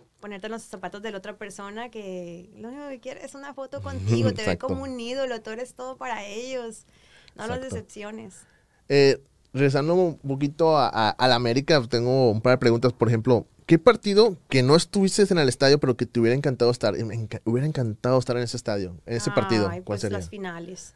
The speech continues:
Speaker 2: ¿Cuál, la de Cruz Azul o
Speaker 1: Las
Speaker 2: qué?
Speaker 1: finales. Ay, no, pues, me hubiese encantado estar en la última que ganaron, el América, que, pues, ya tiene ratito, fue con el Piojo, ¿no? La última que ganaron.
Speaker 2: Sí, fue la del Piojo. Sí, contra
Speaker 1: La
Speaker 2: Cruz Azul, sí.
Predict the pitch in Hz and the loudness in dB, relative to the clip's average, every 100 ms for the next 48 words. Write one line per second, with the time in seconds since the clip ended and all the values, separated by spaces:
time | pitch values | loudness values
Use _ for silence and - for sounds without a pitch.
0 | _ _ - 98 95 92 - 87 143 139 | _ _ -8 -6 -4 -6 -6 -2 0 2
1 | 107 - - 113 180 180 185 196 190 - | 0 2 0 0 -4 -8 -10 -12 -16 -20
2 | _ _ _ _ _ _ _ _ _ - | _ _ _ _ _ _ _ _ _ -14
3 | 196 208 208 208 202 220 226 247 233 220 | -12 -10 -12 -14 -16 -12 -10 -10 -10 -12
4 | 214 - _ _ _ _ _ _ _ _ | -12 -18 _ _ _ _ _ _ _ _
5 | - 202 196 277 294 233 214 262 233 233 | -10 -10 -8 -10 -10 -6 -6 -4 -4 -4
6 | 233 202 202 208 214 202 190 175 165 196 | -6 -6 -8 -10 -12 -12 -12 -12 -10 -6
7 | 294 254 233 233 190 180 202 254 233 226 | -6 -6 -8 -10 -12 -10 -8 -10 -10 -14
8 | 190 185 180 180 190 190 185 - 165 208 | -14 -20 -14 -14 -14 -14 -14 -16 -18 -18
9 | 196 202 208 202 175 196 247 233 190 262 | -18 -18 -14 -14 -12 -12 -12 -12 -14 -14
10 | 370 202 202 220 208 202 190 190 208 311 | -14 -16 -14 -14 -14 -14 -14 -14 -14 -16
11 | - - 92 - _ - 95 98 85 92 | -12 -8 -8 -8 _ -14 -8 -6 -6 -10
12 | - 104 147 147 127 113 113 107 254 - | -8 -6 -4 -2 -4 -2 -2 0 -4 -8